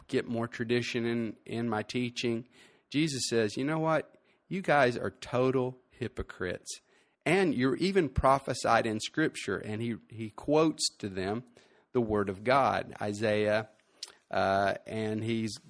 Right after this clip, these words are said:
he's gonna speak to them, and he says, "This is what Isaiah wrote about you. This people honors me with their lips, but their heart is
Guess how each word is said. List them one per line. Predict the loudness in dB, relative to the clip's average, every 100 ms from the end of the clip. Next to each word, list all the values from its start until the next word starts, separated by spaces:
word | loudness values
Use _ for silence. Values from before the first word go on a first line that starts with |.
| -10
he's | -8
gonna | -4 -2 -2
speak | -6 -2 -2 -2
to | -4
them, | 0 2 2
and |
he | 0
says, | -2 0 2 0 0
"This | -2 0
is | 2
what | 4 4
Isaiah | 4 2 4 6 6 6 4 2 -6 -20 -20 -12
wrote | 2 4 6 4 -2 -6
about | 2 4 4 0
you. | -4 0 0 0 -4 _ _ _ _ _ _ _ _ _ _ _
This | -4 2 2 2
people | 0 0 0 -2 0
honors | 4 6 6 6 4 2
me | 4 6
with | 6 4 4
their | 2 4
lips, | 4 4 2 0 -2
but | -2 -2
their | -4
heart | -4 2 4 4 2
is | -2 -2